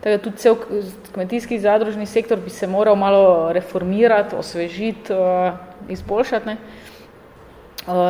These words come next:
v grobem, razen kmetijskih zadrug, večinoma ostalega zadružništva se je pa kar zavrglo z letom enaindevetdeset. Ne, gremo na novo,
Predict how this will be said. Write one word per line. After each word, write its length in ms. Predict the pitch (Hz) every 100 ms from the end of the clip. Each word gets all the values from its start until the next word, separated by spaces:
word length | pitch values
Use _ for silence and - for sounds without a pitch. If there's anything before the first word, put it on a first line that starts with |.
| 160 175 180
v 80 | 190
grobem, 380 | 202 262 262 214
razen 260 | 226 240
kmetijskih 420 | 233 226 254 -
zadrug, 280 | 226 233 240
večinoma 500 | 202 202 - 285 202
ostalega 540 | 190 - 220 220 202 190
zadružništva 500 | 214 214 214 214 214
se 140 | 196
je 80 | 190
pa 60 |
kar 260 | 190 233 214
zavrglo 560 | 190 185 285 302 254 220 - - -
z 180 | 220 226
letom 280 | 240 233
enaindevetdeset. 760 | 226 226 220 220 220 226 - 185 - - - - - - -
Ne, 160 | 202 208
gremo 300 | 220 214 190
na 120 | 180
novo, 560 | 214 240 233 202 175